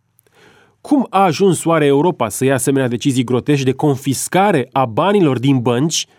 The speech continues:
după șase decenii de succese în procesul de integrare? Cât de mare trebuie să fie gaura reală care trebuie acoperită dacă se ajunge la astfel de măsuri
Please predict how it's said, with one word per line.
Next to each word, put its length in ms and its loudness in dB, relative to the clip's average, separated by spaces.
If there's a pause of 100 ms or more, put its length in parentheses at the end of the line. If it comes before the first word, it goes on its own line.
(300)
după 200 -4
șase 300 0
decenii 380 0
de 80 2
succese 520 -2
în 60 0
procesul 420 -4
de 80 0
integrare? 680 -2 (800)
Cât 120 0
de 100 2
mare 280 2
trebuie 240 0
să 100 0
fie 240 0
gaura 480 2
reală 380 0
care 260 -4
trebuie 220 0
acoperită 440 0
dacă 220 -4
se 100 -6
ajunge 360 -4
la 100 -2
astfel 280 -4
de 80 -4
măsuri 360 -2